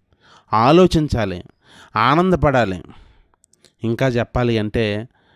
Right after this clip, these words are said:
నీ మీద ఓ లుక్ వెయ్యాలి. నీ ఉపవాస కోరికను చూచి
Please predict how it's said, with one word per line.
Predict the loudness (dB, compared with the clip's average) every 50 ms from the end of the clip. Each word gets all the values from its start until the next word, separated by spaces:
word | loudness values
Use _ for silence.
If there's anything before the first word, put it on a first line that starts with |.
| _ _ _ _ _ -6
నీ | -4 -2 0 0 0 0 0
మీద | 0 0 0 0 2
ఓ | 2 2 2
లుక్ | 2 0 -2 -4 _ -2
వెయ్యాలి. | -2 0 0 -2 -2 -4 -8 -12 -16 -20 -20 -20 _ _ _ _ _ _ _ _ _ _ _ _ _ _ _ _ _ _ _ _ _ _ _ _ _ _ _ _ _ _ _ _ _ -20 -20 -20 -14 -6 -2
నీ | 0 0 2 2
ఉపవాస | 0 0 -2 -4 -6 -2 0 0 0 0 0 -2
కోరికను | -4 0 2 2 2 2 2 0 -2 -2 -2
చూచి | -2 -4 -2 -2 -2 -2 -2 -2 -2 0 0 0 -2